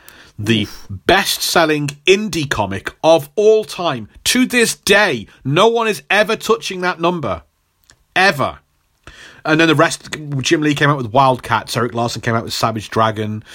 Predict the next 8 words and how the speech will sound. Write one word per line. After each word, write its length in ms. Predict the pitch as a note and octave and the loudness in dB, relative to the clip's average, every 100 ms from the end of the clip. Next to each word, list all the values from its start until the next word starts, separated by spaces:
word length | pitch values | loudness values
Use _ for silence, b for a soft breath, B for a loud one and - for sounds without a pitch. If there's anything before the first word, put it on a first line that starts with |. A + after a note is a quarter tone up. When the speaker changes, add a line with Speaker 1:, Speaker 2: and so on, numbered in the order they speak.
| B | B
Speaker 2:
Mm. 240 | G2+ G2 | -8 -2
Speaker 1:
um, 680 | F#2+ G2 F#2+ F#2 F2+ F2+ F2+ | 0 0 -4 -8 -8 -8 -6
Valentino 420 | A2 A2+ - B2 | -4 -2 -2 -4
came 240 | A#2 A#2 A2 | -2 -2 -2
out 120 | G#2+ | -2
with 100 | G#2 | -4
Shadowhawk, 640 | - G#2+ G#2+ F#2+ G#2 G2+ B B - | -2 0 -2 -2 -2 -4 B B 0
and 240 | C3+ | 0